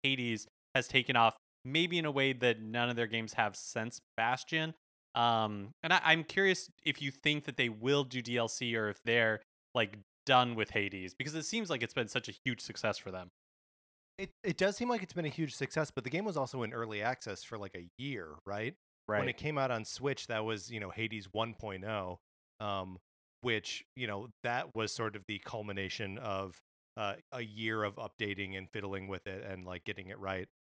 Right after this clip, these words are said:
Speaker 2: Um, and it's, it's tough 'cause, like, absolutely one hundred percent if they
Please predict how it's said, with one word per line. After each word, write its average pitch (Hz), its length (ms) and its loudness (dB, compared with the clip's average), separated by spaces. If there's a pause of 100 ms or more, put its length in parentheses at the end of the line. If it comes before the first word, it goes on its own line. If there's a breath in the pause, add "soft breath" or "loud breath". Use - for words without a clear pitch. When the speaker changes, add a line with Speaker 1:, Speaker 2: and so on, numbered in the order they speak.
(260)
Speaker 2:
Um, 101 320 -4 (220)
and 131 220 -4
it's, 147 320 -4
it's 160 180 -6
tough 214 280 2
'cause, 156 180 0
like, 135 160 2 (280)
absolutely 139 520 0
one 110 160 -2
hundred 117 140 -4
percent 110 240 -4
if - 60 -10
they - 100 -10